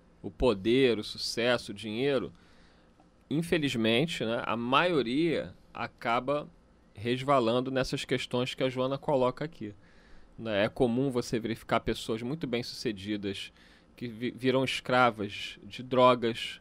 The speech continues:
sejam elas lícitas ou ilícitas, depressão, suicídio.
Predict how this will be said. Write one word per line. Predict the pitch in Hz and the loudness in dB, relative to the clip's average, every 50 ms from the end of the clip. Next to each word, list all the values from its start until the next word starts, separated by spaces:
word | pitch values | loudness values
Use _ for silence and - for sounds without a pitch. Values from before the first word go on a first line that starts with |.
| _ - | _ -16
sejam | - - 117 110 113 117 | -8 -6 -4 -4 -2 -2
elas | 113 113 113 107 104 | -2 0 -2 -2 -4
lícitas | - 107 104 113 123 123 - - - 101 98 98 | -6 -8 -6 -4 -4 -6 -6 -8 -10 -10 -8 -4
ou | 107 117 | -2 -2
ilícitas, | 127 127 120 120 117 - - - - 107 - - - _ _ _ _ - - _ - | -2 0 0 -2 -2 -4 -6 -12 -12 -12 -12 -14 -18 _ _ _ _ -20 -20 _ -4
depressão, | 110 127 127 - - 123 120 - - - 131 120 120 120 117 113 - - - - - - - - - - - - _ _ | 0 0 0 2 2 -2 -2 -2 -2 -2 0 0 2 0 -2 -6 -12 -20 -20 -20 -20 -20 -20 -20 -20 -20 -20 -20 _ _
suicídio. | - - - - 131 131 127 127 - - - 123 123 123 120 117 123 120 123 | -20 -16 -10 -2 0 0 0 0 -2 -4 0 0 0 0 -2 -6 -14 -16 -18